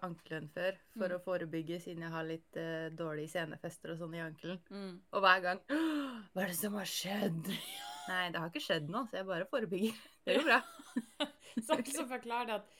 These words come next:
Speaker 2: ja, ja, ja, det, det, det gjør vondt, men, eh, det, hvis jeg ikke bruker den her nå, så kan det gjøre mer vondt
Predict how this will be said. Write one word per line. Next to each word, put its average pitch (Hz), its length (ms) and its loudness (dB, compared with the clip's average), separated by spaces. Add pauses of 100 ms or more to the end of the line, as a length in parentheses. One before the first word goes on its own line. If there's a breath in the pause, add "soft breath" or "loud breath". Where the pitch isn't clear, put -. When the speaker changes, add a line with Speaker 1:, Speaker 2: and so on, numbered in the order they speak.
(360 loud breath)
Speaker 2:
ja, 214 180 -2
ja, 226 140 0
ja, 196 200 0
det, 190 380 -4
det, 196 140 2 (140)
det 180 120 2
gjør 208 400 0
vondt, 220 540 2
men, 185 400 -4
eh, 175 340 -6 (240)
det, 185 160 0 (500)
hvis 190 220 -4
jeg 202 140 -4
ikke 277 360 -2
bruker 302 300 0
den 294 120 0
her 302 180 2
nå, 294 200 2
så 294 140 -12
kan 247 160 -4
det 208 100 -2
gjøre 196 300 2 (340)
mer 196 440 0
vondt 392 500 -6